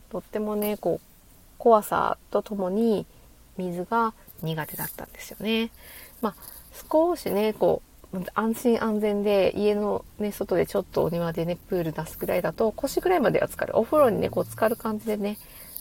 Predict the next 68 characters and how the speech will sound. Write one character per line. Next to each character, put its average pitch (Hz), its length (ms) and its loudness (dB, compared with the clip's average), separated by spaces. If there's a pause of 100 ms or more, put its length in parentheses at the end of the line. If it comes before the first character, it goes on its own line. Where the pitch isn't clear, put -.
(100)
浸 - 100 -12
か 311 100 4
る 320 80 0
こ - 140 2
と - 80 4
は 202 80 10
で 165 80 2
き - 100 -2
る 156 100 -2
ん 151 60 -6
で 143 80 -8
す - 140 -18
け 151 100 -4
ど、 156 360 0
そ - 120 -10
の 151 240 -8
水 233 320 -2
で 294 100 0
こ 247 220 0
う - 180 -8
楽 220 160 -2
し 285 200 -6
む 226 140 0
み 165 120 -4
た 156 180 -6
い 147 40 -8
な 151 80 -8
こ 170 140 -16
と 160 160 -6
は 170 220 -2 (520)
全 165 280 -4
然 170 220 -2
で 160 100 0
き 156 140 -8
な 147 80 -6
か - 140 -12
っ - 100 -20
た - 100 -10
し、 247 320 0 (360)
顔 202 300 -4
に 214 280 -2 (200)
水 175 200 -8
が 165 120 -8
か - 160 -12
か 226 100 0
る 220 80 -2
の 208 140 -2
も、 226 260 0 (500)
え 151 320 -10
ー、 214 40 -4
ま 247 80 4
あ、 - 40 4
お 240 80 6
風 427 180 4
呂 415 120 8
は 190 100 8
で 165 100 2
す 175 60 -8
ね、 - 140 0
我 175 340 2
慢 - 40 -6
す - 380 -6
る 165 120 0
ん 147 60 -6
で 147 80 -8
す - 120 -16
け 165 120 -4
ど、 180 240 2